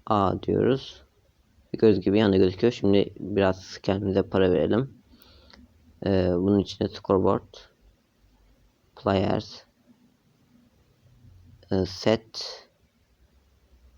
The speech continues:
E T S diyelim. A'yı seçelim ve bir on para verelim. Yeterli. Ee, şimdi başlayalım.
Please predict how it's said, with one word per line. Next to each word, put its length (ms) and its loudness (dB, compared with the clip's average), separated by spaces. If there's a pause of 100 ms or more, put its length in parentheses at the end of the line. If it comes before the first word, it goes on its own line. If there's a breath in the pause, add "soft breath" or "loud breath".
(680 soft breath)
E 120 -4
T 180 0
S 180 -18
diyelim. 540 -2 (1000)
A'yı 280 2
seçelim 680 -4 (520)
ve 280 0 (1040)
bir 60 -2
on 300 0
para 520 -2
verelim. 520 -2 (280)
Yeterli. 600 -4 (960 soft breath)
Ee, 300 2
şimdi 640 2 (140)
başlayalım. 600 0